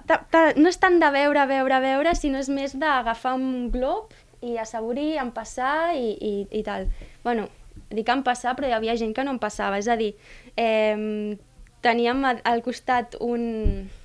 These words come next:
un vas de precipitats per si nosaltres volíem, eh, retornar la mostra. I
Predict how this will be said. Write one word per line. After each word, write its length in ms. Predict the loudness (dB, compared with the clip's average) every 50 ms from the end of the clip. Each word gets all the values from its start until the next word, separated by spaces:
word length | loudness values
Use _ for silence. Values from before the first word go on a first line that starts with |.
| -20 -10 -8
un 100 | -4 -2
vas 160 | 0 0 0
de 80 | 0 0
precipitats 720 | 0 -2 -2 -2 -4 -2 -2 -2 0 0 0 0 0 -4
per 100 | -6 -8 -6
si 100 | -4 -6
nosaltres 400 | -6 -4 -6 -6 -6 -8 -8 -6
volíem, 540 | -4 -4 -2 0 0 0 0 -2 -2 -4 -8 -10 -14 -20 -20 -20 -20 -20 -6
eh, 200 | 0 2 2 4 4
retornar 420 | 2 0 0 -2 -4 0 0 2
la 100 | 2 2
mostra. 500 | 2 0 -2 -2 -2 -2 -2 0 0 0 0 -4 -4 -6
I 400 | -4 -4 -2 -2 -2 -2 -4